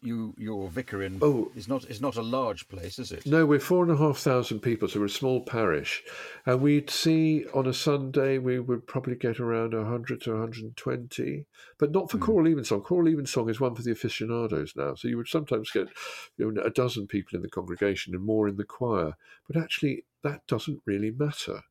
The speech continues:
Speaker 2: because it's an, you know, the service is offered to God,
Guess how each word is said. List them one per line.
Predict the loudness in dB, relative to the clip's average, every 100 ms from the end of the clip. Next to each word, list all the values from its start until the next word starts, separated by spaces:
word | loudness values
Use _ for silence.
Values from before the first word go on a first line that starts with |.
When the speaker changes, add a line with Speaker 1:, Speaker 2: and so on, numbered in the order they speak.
| _ -20 -18 -10
Speaker 2:
because | -10 -6 0 2 2 -2
it's | -4 -4
an, | -6 -6 _ _ _
you | -10
know, | -6
the | -4
service | 0 2 2 2
is | 2
offered | 2 0 -6
to | -8
God, | -2 0 2 0 -2